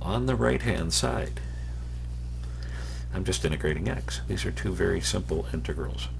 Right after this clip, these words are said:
to solve. The integral of one over u, natural log of absolute value of u,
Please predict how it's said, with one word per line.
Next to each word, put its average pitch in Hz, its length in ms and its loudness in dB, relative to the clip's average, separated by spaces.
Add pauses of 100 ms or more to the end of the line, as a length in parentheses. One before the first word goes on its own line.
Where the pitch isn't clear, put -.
(180)
to - 100 -2
solve. 73 320 -2 (640)
The 82 60 2
integral 85 280 6
of 78 140 4
one 82 140 4
over 80 180 2
u, 110 320 4 (440)
natural - 360 -2
log 73 240 0
of - 120 -4
absolute 76 380 -2
value 76 300 0
of 73 100 -2
u, 110 320 2